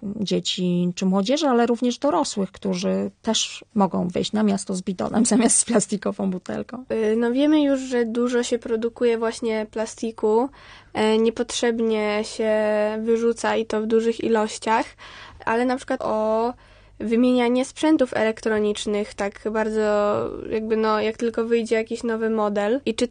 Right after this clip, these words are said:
Speaker 2: to też jest problem? I czy te sprzęty elektroniczne, co się później z nimi dzieje, jak właśnie, no nie wiem, ktoś je wyrzuci?
Speaker 1: To jest faktycznie ogromny problem i dobrze, że na to zwróciłyście uwagę, dlatego że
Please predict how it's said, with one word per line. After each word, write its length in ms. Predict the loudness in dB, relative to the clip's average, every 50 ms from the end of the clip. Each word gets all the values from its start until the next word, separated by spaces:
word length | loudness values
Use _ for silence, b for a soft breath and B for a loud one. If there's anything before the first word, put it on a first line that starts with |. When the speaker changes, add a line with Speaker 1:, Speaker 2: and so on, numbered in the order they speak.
| -2
Speaker 2:
to 340 | 0 0 2 4 2 2 0 2
też 200 | 0 0 2 2 2
jest 180 | 0 0 -2
problem? 600 | -4 -2 0 0 2 4 2 2 2 2 -2 -4
I 180 | -4 -6 -6 -6 -8
czy 140 | -12 -14 -6
te 500 | -2 0 0 2 2 2 2 2 0 -2 -4 -6
sprzęty 460 | -8 -10 -2 0 2 2 2 2 0
elektroniczne, 1120 | 0 0 0 -2 -2 -2 -2 0 0 0 0 -2 -4 -6 -4 -2 0 0 0 0 0 -2 -4 B B B -4
co 120 | -2 0
się 140 | 2 2 0
później 380 | 2 0 0 2 2 2 2 2
z 20 |
nimi 260 | 2 0 2 2 2
dzieje, 340 | 2 4 4 4 4 4 4
jak 180 | 2 2 0 0
właśnie, 600 | -2 -2 -2 -2 -4 -4 -2 -2 -2 -2 -2 -2 -2
no 100 | -2 -2
nie 140 | -4 -4
wiem, 160 | -4 -6 -6 -6
ktoś 360 | -6 -8 -8 -8 -8 -6 -4
je 160 | -4 -2 0
wyrzuci? 560 | 0 -2 -2 0 -2 -4 -4 -6 -8 -8 -8 -4 _
Speaker 1:
To 100 | 2 4
jest 180 | 4 2 0
faktycznie 500 | -2 -4 -4 -4 -4 -4 0 2 4 4
ogromny 560 | 4 4 4 4 4 4 4 4 4 4 2 2
problem 520 | 0 0 0 0 0 0 0 2 2 0
i 20 |
dobrze, 260 | 0 0 0 0 0 0
że 120 | 0 0
na 140 | 0 0 0
to 100 | -2 -2
zwróciłyście 560 | -2 0 -2 -2 0 -2 -2 -2 -2 -2 -2
uwagę, 320 | 0 2 0 2 2 2
dlatego 380 | 2 2 0 0 -2 0 0 0
że 360 | 0 2 2 2 2 2 0